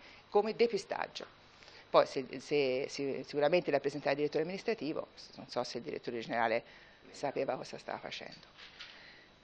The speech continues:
Lo stesso vale per, eh, c'è scritto che, ehm, le scritture contabili, ehm, erronee erano state,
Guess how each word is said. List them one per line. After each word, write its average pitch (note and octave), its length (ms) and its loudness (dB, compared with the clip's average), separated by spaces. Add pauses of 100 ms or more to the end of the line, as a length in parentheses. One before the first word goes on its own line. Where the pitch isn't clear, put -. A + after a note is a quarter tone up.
(220)
Lo G3 140 12
stesso A#3 460 12
vale F#3 440 12
per, E3+ 320 10
eh, D3 680 10 (480)
c'è F#3+ 160 6
scritto G3+ 480 8
che, E3 360 6 (460)
ehm, - 1200 -2
le F3 180 6
scritture F#3+ 480 10
contabili, D#3+ 1120 10 (200)
ehm, C3+ 920 2 (280)
erronee D#3+ 840 12
erano D#3 340 8
state, C#3+ 920 6